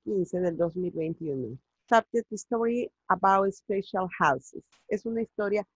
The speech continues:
acerca de unas casas muy especiales. Dice escuchar,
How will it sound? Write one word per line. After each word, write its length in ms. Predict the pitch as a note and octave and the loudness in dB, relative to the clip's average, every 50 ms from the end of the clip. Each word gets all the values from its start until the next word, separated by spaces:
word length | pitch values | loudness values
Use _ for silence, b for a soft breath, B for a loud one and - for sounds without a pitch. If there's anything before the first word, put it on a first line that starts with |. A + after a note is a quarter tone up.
| _ _ _ _ _ - | _ _ _ _ _ 2
acerca 640 | - F#3+ F#3+ - - A3 G#3+ G#3 G3+ - A3 G#3 | 4 4 4 4 4 4 4 4 2 2 2 4
de 80 | G3 G3 | 4 4
unas 260 | F#3+ F#3+ F#3+ F#3+ - | 2 2 0 -2 -4
casas 380 | - F#3 F#3 F3+ - F#3 F3+ - | -4 -6 -6 -4 -4 -6 -6 -6
muy 280 | F#3 G3 G3 G#3 G#3+ | -6 -4 -2 0 0
especiales. 1000 | G#3+ G#3+ - _ _ _ _ - D#3+ D#3 - - - D#3 C#3+ C3+ C3 C3+ C3+ C3 | -2 -2 -4 _ _ _ _ -8 -8 -8 -8 -4 -2 0 0 0 0 0 -4 -4
Dice 240 | - D3+ D3+ - E3+ | -6 -10 -10 -10 -12
escuchar, 580 | E3+ _ - G3+ G3 _ - A#3 A3+ A#3+ B3 | -12 _ -14 -16 -12 _ 0 2 2 2 0